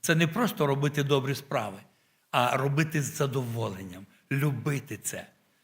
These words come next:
Немає чужого горя. Біда у брата,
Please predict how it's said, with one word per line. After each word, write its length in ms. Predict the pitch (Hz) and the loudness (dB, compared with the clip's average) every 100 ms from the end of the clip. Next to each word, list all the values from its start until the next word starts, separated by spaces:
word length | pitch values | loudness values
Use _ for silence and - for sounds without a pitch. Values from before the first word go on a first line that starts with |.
| _ - | _ 4
Немає 580 | 202 208 254 269 220 | 8 10 10 10 8
чужого 560 | 185 180 165 165 160 151 | 4 6 6 8 6 6
горя. 360 | 143 139 110 101 - _ - | 6 4 2 -4 -14 _ 0
Біда 340 | 139 147 143 | 2 6 6
у 40 | 135 | 6
брата, 460 | 131 151 190 220 | 4 4 4 -2